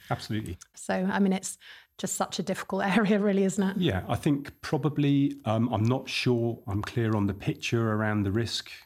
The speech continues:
Speaker 1: So I'm not sure, and I sit on Safeguarding Children's Partnership Board meetings, and I'm not sure that I'm always, or as a partnership, we're always cited on that behaviour that involves in the exclusion of a young person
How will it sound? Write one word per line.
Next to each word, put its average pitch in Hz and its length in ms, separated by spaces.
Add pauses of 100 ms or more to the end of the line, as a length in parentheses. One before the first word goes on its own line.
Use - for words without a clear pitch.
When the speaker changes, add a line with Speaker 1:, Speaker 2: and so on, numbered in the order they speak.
Speaker 1:
So - 220
I'm 101 180
not 127 240
sure, 107 440
and 101 140
I 101 60
sit 98 340
on 95 80
Safeguarding 92 560
Children's 90 460
Partnership - 480
Board 107 280
meetings, 107 520 (600)
and 98 140
I'm 104 240
not 120 180
sure 120 280
that 120 80
I'm 107 180
always, 117 540 (100)
or 95 340
as 87 120
a - 40
partnership, 113 480
we're 98 120
always 98 200
cited 104 760
on 98 160
that 95 260
behaviour 92 540
that 92 160
involves 95 440
in 92 80
the 92 60
exclusion 92 480
of 92 80
a 95 40
young 92 140
person 95 400